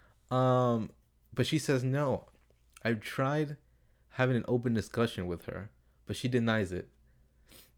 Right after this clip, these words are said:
We, um, I mean, okay, ladies and gentlemen, why do we need to talk about that? We, I mean, I guess if it's, I mean, this is your, all right, this is your girlfriend. I get it, right?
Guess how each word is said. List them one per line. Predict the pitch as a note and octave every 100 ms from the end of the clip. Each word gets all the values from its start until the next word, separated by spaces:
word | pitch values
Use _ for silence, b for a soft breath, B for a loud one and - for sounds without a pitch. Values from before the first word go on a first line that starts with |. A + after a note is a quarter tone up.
| _ _
We, | C3+ C3+
um, | - G2+ - - - B B B -
I | -
mean, | D3+ E3+ D#3 - -
okay, | A2 - F2+ F2 - b b b b
ladies | D#3 C3
and | F#2+
gentlemen, | F#2 F2+ F2+ - _ _ _ _ _ _ _ - _ _
why | C3+ C3 C#3+
do | E3+
we |
need | D3+ C#3+
to |
talk | C3+ C#3+
about | G2 F2
that? | F2 -
We, | C3
I | D3
mean, | D3+ C#3+
I | D#3
guess | C3+ - G2 B2 -
if | G#2+ -
it's, | G#2+ -
I | A#2
mean, | A2
this | A2 B2
is |
your, | F#2+ -
all | G#2+
right, | G#2 - - b b b b
this | D#3 D#3+
is | C3
your |
girlfriend. | G#2 G#2+ F#2 - C#2 - - _ _ _
I | G#2
get | F#2 G2 F2
it, | -
right? | - F#2+ G2+